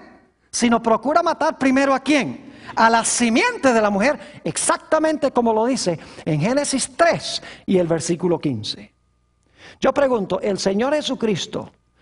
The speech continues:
murió como el Cordero Pascual? Note lo que dice en Primera de Corintios, el capítulo cinco y el versículo siete. Primera de Corintios, el capítulo cinco y el versículo siete.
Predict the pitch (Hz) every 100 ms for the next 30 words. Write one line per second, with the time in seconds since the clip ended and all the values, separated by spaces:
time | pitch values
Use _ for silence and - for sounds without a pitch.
0 | _ 147 160 190 180 185 214 285 233 -
1 | _ _ _ _ _ _ _ _ 180 175
2 | 165 170 156 165 185 185 170 - 214 359
3 | - _ _ _ _ _ _ _ _ _
4 | _ - - 196 269 349 330 247 196 175
5 | - 214 - 240 208 196 196 214 285 302
6 | 285 233 170 135 208 233 - - - 220
7 | 214 208 254 - 330 330 - - 220 156
8 | 123 247 294 - - 254 240 208 202 -
9 | 220 - 214 202 - 180 139 - 165 -
10 | _ - _ _ 196 196 262 320 339 320
11 | 285 214 180 208 262 - - 220 202 208
12 | 247 269 285 277 - 285 233 156 190 214
13 | 220 214 196 - 226 233 233 214 208 185
14 | 190